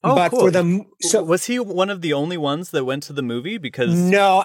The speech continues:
Speaker 2: actually, the original A-Rap, Chita Rivera's husband. Um,
Speaker 1: What?
Speaker 2: and he was A-Rap in the Broadway show. Then he was, um,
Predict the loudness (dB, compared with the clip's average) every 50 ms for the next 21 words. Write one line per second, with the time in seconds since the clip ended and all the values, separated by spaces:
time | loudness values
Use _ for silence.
0 | 0 -2 -2 -2 -2 -4 -8 -8 -6 -4 -4 -4 -4 -4 -4 -4 -4 -6 -8 -8
1 | -10 -12 -12 -10 -8 -8 -6 -4 -4 -4 -4 -6 _ -10 -10 -6 -4 -4 -4 -4
2 | -4 -6 -6 -8 -6 -8 -10 -12 -12 -12 -8 -8 -8 -8 -8 _ _ _ _ _
3 | _ _ _ -4 -2 -2 -2 -4 -8 -12 _ -20 -14 -10 -6 -6 -2 -2 0 0
4 | 2 4 4 4 4 2 0 0 -2 -4 -8 -16 -16 -14 -8 -2 0 2 4 4
5 | 4 2 0 -4 -8 _ _ 2 4 4 4 4 2 -2 -2 0 0 0 0 -2
6 | -4 -8 -12 -10 -10 -10 -8 -8 -6 -6 -6 -6 -6 -8 -8 -10 -6 -2 -2 -2
7 | 0 -2 -4 -4 -4 -6 -2 0 2 2 2 0 -2 -6 _ _ _ -8 -8 -8
8 | -6 -6 -8 -6 -2 -2 -2 -2 -2 -6 -8 -8 -8 -8 -8 -10 -14 -18